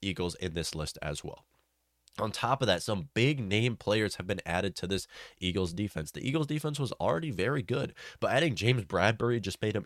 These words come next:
even better. Adding Hassan Reddick, one of the best pass rushers to enter free agency,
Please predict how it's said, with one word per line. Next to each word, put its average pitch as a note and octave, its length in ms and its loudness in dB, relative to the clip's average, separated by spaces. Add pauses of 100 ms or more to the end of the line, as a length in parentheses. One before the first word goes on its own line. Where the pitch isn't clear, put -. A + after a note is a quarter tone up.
even G#2+ 300 -2
better. F#2+ 320 2 (260)
Adding B2 260 0
Hassan G#2+ 560 0
Reddick, F#2 300 0
one F2+ 160 2
of G#2+ 60 0
the G#2+ 60 -2
best G2 200 0
pass E2+ 320 -2
rushers G2 280 -4
to - 120 -10
enter F2 180 -4
free F2 200 -4
agency, F#2 460 -4